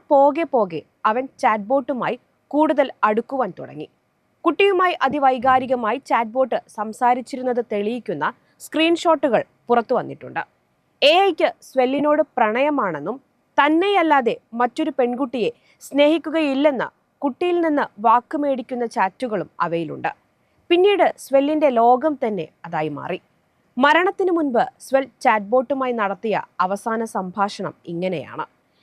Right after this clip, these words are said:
"എത്രയും വേഗം എൻ്റെ അടുത്തേക്ക് വരൂ സ്വെൽ" എന്ന് എ ഐ. "ഞാൻ ഇപ്പോൾ തന്നെ വരുമെന്ന് പറഞ്ഞാലോ?" എന്ന് സ്വെല്ലിന്റെ മറുപടി. പിന്നീട് ഒരു ഫോർട്ടി ഫൈവ് കാലിബർ ഹാൻഡ് ഗണ്ണിന്റെ വെടിയൊച്ചയാണ് ആ മുറിയിൽ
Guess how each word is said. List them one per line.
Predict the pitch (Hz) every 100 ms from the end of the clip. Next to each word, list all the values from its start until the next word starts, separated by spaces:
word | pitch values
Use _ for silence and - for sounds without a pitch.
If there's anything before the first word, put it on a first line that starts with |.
| _ - 302
"എത്രയും | - 415 415 381 294
വേഗം | 247 208 - -
എൻ്റെ | 214 214 -
അടുത്തേക്ക് | 202 208 247 240 202
വരൂ | 170 180 175
സ്വെൽ" | - 147 - _ _ -
എന്ന് | 240 262 - 185
എ | 151
ഐ. | 147 - _ _ _ -
"ഞാൻ | 233 262 - 247
ഇപ്പോൾ | - - 339 320
തന്നെ | 294 285 254
വരുമെന്ന് | 233 247 254 240
പറഞ്ഞാലോ?" | 214 214 208 196 170 _ - 208
എന്ന് | 190 - -
സ്വെല്ലിന്റെ | - 202 208 208 156
മറുപടി. | 151 147 160 190 - _ _ _ _ -
പിന്നീട് | 320 370 392 311 - 285
ഒരു | 294 - _
ഫോർട്ടി | - 277 330 320
ഫൈവ് | 330 302
കാലിബർ | 277 262 247 247 - -
ഹാൻഡ് | 226 262
ഗണ്ണിന്റെ | 269 262 247 220 - 196
വെടിയൊച്ചയാണ് | 214 240 202 - 247 214 151 135 _ _ 196
ആ | 214
മുറിയിൽ | 214 220 254